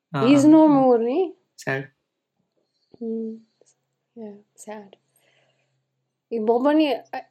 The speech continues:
Speaker 2: एकदमै धेरै गीत सुन्थेँ। I didn't know about his personal life, तर गीतहरू चाहिँ, it was, I was not into, uh, उसको genre, तर पनि I, I used to really
Speaker 1: मह्म।
Speaker 2: like that types of songs,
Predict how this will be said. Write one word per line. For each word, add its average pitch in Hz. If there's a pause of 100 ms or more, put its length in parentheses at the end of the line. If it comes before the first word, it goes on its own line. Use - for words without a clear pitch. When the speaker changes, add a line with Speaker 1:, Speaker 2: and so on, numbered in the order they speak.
Speaker 2:
एकदमै 269
धेरै 208
गीत 226
सुन्थेँ। 214
I 208
didn't 339
know 330
about 262
his 226 (120)
personal 226
life, 214
तर 196
गीतहरू 190
चाहिँ, 208
it 208
was, 208 (540)
I 220
was 269
not 320
into, 294
uh, 196 (800)
उसको 254
genre, 214
तर 240
पनि 240
I, 196 (100)
I 175
used 190
to -
really 175
Speaker 1:
मह्म। 165
Speaker 2:
like 160 (1200)
that 175 (100)
types 165
of - (460)
songs, -